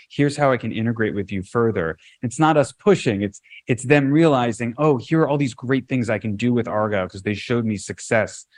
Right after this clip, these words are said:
in those early innings." And that is, to your point, that's about humans. Um,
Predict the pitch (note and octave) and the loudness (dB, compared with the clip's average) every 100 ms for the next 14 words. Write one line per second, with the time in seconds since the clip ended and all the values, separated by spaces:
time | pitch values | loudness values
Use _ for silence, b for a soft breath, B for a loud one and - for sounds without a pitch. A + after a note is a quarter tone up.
0 | b _ A2+ G#2+ G2 G#2 G#2+ G2+ F#2+ G2 | b _ -2 0 0 0 0 0 0 -2
1 | E2 F#2 - B2+ A#2 B2+ D#3 - C#3 C3+ | -6 -10 -2 0 2 2 2 -2 0 2
2 | C3 A#2+ - _ _ - - A#2+ A#2 - | 2 0 -6 _ _ -10 -2 0 0 -2
3 | B2+ A#2+ A#2 - - C3+ - D#3+ E3 D#3+ | 0 0 -2 -6 -4 -4 0 0 2 0
4 | - C#3 C3 A2 F#2 F2 - - b b | -2 2 2 2 0 -6 -14 -20 b b
5 | b _ A#2 A2 G#2 G2+ G2+ | b _ 0 2 2 0 -4